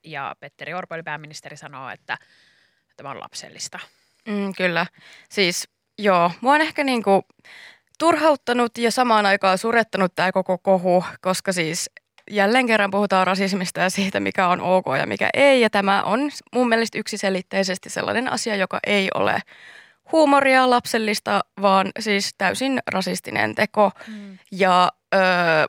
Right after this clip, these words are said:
Speaker 2: mä oon siis itse myös aasialaistaustainen ja olen myös itse esimerkiksi kokenut,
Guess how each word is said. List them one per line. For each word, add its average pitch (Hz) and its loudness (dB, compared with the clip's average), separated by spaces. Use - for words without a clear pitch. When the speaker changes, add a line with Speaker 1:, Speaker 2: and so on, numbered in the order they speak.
Speaker 2:
mä 196 0
oon 185 2
siis 180 -4
itse 190 -2
myös 175 -2
aasialaistaustainen 226 2
ja 202 2
olen 240 0
myös 269 -4
itse - -4
esimerkiksi 185 -4
kokenut, 92 -2